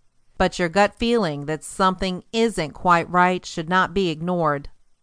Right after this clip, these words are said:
It would be nice to simply ask your partner if he or she is cheating and receive an honest answer. Chances are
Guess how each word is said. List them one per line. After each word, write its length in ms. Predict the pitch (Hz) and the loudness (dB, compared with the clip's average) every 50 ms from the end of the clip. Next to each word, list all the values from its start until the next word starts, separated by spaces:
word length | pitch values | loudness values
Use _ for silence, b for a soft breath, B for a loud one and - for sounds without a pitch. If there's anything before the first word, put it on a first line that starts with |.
| _ _ _ _ _ _ _ | _ _ _ _ _ _ _
It 140 | - 220 214 | 4 4 6
would 160 | 214 214 190 | 6 4 4
be 120 | 208 226 214 | 2 2 2
nice 360 | 220 226 233 233 233 - - | 2 2 2 2 0 -4 -4
to 120 | - 180 | -6 -8
simply 400 | - - - 214 208 196 202 196 | -4 -2 -2 -2 0 0 -2 0
ask 320 | 196 202 240 262 - - - | 0 0 0 -2 -2 -4 -4
your 80 | 165 | -2
partner 460 | 151 - 175 170 165 160 170 165 165 | 0 2 2 2 2 2 0 0 0
if 140 | 165 160 - | -2 -2 -4
he 260 | - - 202 190 190 | -4 -2 -2 0 0
or 100 | 180 156 | -2 -2
she 360 | 156 - - - 214 208 196 170 | -4 -6 -6 -4 -2 -2 0 -2
is 160 | 156 - - | -4 -6 -10
cheating 540 | - - - 208 196 190 190 196 196 202 - _ | -10 -6 -4 -2 -2 -2 -2 -4 -6 -8 -10 _
and 240 | - 175 175 175 156 | -4 -4 -4 -2 -2
receive 420 | 165 170 - - - 226 233 220 | -4 -6 -6 -2 -2 -2 0 0
an 100 | 185 165 | 0 0
honest 380 | 143 175 180 180 180 170 - - | 2 2 2 2 0 -2 -2 -2
answer. 580 | 208 202 208 208 - - 156 147 151 160 160 - _ _ _ _ _ _ _ _ _ | -2 0 0 -2 -2 -2 -2 -2 -2 -4 -8 -14 _ _ _ _ _ _ _ _ _
Chances 460 | - - 220 208 208 208 - 202 180 | -4 0 0 0 0 0 -4 -2 2
are 420 | 208 202 202 208 208 214 220 220 | 4 6 6 8 6 4 2 0